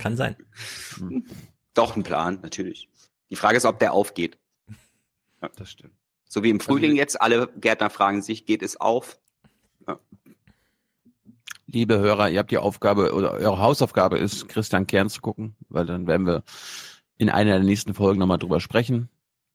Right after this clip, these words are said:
Speaker 2: Es ist auch
Speaker 3: Kann er
Speaker 2: sehr unterhaltsam. Er erzählt mehrfach Witze und Anekdoten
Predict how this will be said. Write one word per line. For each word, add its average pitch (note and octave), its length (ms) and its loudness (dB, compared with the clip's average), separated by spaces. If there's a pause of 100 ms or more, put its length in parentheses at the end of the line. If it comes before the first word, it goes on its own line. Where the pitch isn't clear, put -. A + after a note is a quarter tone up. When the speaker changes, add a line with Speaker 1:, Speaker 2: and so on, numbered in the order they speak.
(200)
Speaker 2:
Es B2 160 0
ist C#3 120 2
auch E3+ 60 6
Speaker 3:
Kann C#3+ 80 2
er - 60 6
Speaker 2:
sehr C#3 100 4
unterhaltsam. C3+ 600 4
Er B2 140 4
erzählt A#2+ 480 2
mehrfach A#2+ 440 0
Witze D#3+ 400 2
und A2+ 220 2
Anekdoten A#2 720 0